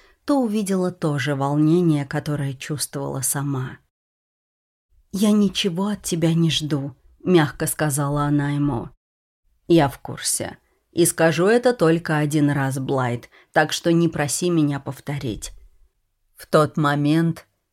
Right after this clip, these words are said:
я почувствовал то, чего не испытывал уже очень давно". Его большой палец скользнул по её талии, когда Арис притянул её гораздо ближе, чем позволяли правила приличия.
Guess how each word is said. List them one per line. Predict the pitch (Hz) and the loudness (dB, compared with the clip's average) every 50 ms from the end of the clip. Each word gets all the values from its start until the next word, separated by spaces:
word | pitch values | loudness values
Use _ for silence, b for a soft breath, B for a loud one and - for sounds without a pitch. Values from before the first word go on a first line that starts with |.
| _ _ | _ _
я | - - 180 175 165 | -4 2 4 4 4
почувствовал | - 156 151 - - - - - - - - - 156 151 151 151 147 | 2 0 -4 -4 -4 -6 -6 -6 -6 -8 -4 -4 -2 -2 0 -2 -4
то, | - - - 160 160 160 | -4 -2 -2 0 0 0
чего | - - - 170 143 151 151 | -2 -2 -2 0 0 0 0
не | 156 151 156 | 0 0 0
испытывал | 151 - - - - 165 135 - 160 147 160 156 156 | 0 -2 -2 -4 -4 -4 -2 -2 0 0 0 0 0
уже | 156 143 131 151 143 | -2 -2 -2 -2 -2
очень | 143 147 151 156 - - - 151 147 147 | 0 0 -2 -4 -4 -4 -2 0 0 0
давно". | 135 143 143 139 143 147 139 147 - 117 - - - _ _ _ _ _ _ _ _ _ _ _ _ _ _ _ _ _ _ _ _ _ _ _ _ - | 0 -2 -4 -2 -4 -4 -4 -4 -6 -8 -12 -14 -18 _ _ _ _ _ _ _ _ _ _ _ _ _ _ _ _ _ _ _ _ _ _ _ _ 0
Его | 170 175 160 165 160 | 0 4 6 6 6
большой | 151 160 156 151 - - 165 160 | 6 4 2 2 0 0 -2 -2
палец | 160 - 156 165 190 196 180 156 156 | -2 0 0 0 0 0 -2 -2 -4
скользнул | - - - 160 160 156 156 170 170 170 165 | -6 -4 -2 0 0 2 4 4 4 4 2
по | 165 170 | 2 0
её | 170 170 170 175 175 | -2 0 0 -2 -4
талии, | 170 - 220 240 247 233 180 156 151 147 B B B B B | -4 -4 -6 -4 -2 0 0 0 0 0 B B B B B
когда | - 208 175 160 156 170 - - - | -6 -4 -2 -2 -2 -2 -6 -8 -8
Арис | - 220 220 220 - 165 - - - b b b b b | -8 -6 -6 -4 -4 -4 -4 -4 -4 b b b b b
притянул | - - 247 233 - 254 247 233 233 233 | -4 -4 -2 -2 0 0 0 0 0 0
её | 226 214 214 196 | -2 -2 -4 -2
гораздо | 196 202 196 196 196 175 160 185 190 | -2 -2 0 0 -2 -2 -2 -2 -2
ближе, | 175 175 185 196 202 190 143 147 147 | -2 0 0 0 0 0 0 0 -2
чем | 139 - 160 151 151 | -2 0 0 0 0
позволяли | - 160 147 147 135 139 139 139 151 160 160 156 147 | 0 0 -2 0 0 -2 0 0 0 0 0 0 -2
правила | - - 151 139 143 139 143 139 139 135 | -2 -2 -4 -2 -2 -2 -2 -4 -4 -4
приличия. | - 143 156 147 139 147 143 - - - - - - - - - | -6 -4 -4 -4 -4 -4 -8 -8 -10 -10 -10 -10 -12 -12 -14 -16